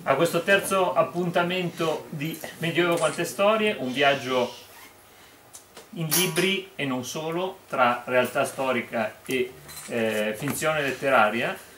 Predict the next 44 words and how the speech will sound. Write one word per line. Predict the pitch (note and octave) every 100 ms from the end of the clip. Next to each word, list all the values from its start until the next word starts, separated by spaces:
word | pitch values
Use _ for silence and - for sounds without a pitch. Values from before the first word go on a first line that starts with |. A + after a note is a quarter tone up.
| - - -
Quello | G3 G3+
di | G3
stasera | F3 F#3 G3
è |
un | E3+
appuntamento | F3 F3+ F3 E3+
un |
po' | F#3
particolare | F#3+ F#3 F#3+ G#3 A#3
perché | F3 E3
non | E3
c'è | D#3+ A3
tecnicamente | - E3+ D3 D3+ D#3 -
un | C#3+
libro, | E3 D3
anche | D3+ D3+ C#3
se | D3 C#3+ -
poi | D3 C3+
vedrete | C3+ C3+ C#3+ C3+
del | B2+ B2
materiale | A#2+ A#2+ A#2 B2 A#2+ A2+ G#2
che | A#2+ A2+ A2+
è | B2 A#2
a | A2+
vostra | B2 B2+
disposizione | A#2 - B2+ A2 - C3 B2+
per | A#2+ A2+ -
consultarlo | A#2+ A2 B2 - C#3+ B2+
o |
acquistarlo, | A#2 D#3+ - F#3 A3+ A#3 A#3+ - - - -
ma | F3+
è | G3+
una | D#3 F3 D#3+ C#3 C3
conferenza | G3 G3 F#3+ F3 B2+ A#2+ F3 G3+
dedicata | C#3+ C#3 E3+ F3 D#3+ F#3
a | E3
un | C3+
personaggio | D3+ - F#3 D#3 A#2 A2+ G#2
decisamente | C#3+ F3+ F#3 G#3+ F#3+
poco | - E3+ D3
conosciuto, | C3+ B2+ C3+ C3 A#2 C#3 F3+
soprattutto | - - B2+ C#3 C3+
a | A#2+
Milano, | C#3 B2 G#2+ G#2+ D#3+ -